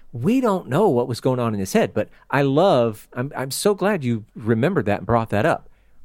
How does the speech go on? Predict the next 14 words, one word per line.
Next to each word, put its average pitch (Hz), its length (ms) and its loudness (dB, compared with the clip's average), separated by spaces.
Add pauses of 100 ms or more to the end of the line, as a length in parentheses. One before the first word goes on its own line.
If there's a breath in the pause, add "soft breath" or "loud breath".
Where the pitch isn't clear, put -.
(420)
This 123 280 4
seems 208 520 0
like 87 480 -4 (680)
if - 240 -2
there 190 200 2
were 233 220 4
gonna 240 200 0
be 190 120 2
a 160 60 2
moment 147 400 0
when 117 200 0
Satan 123 560 -2
left 117 540 0
him, 90 360 -6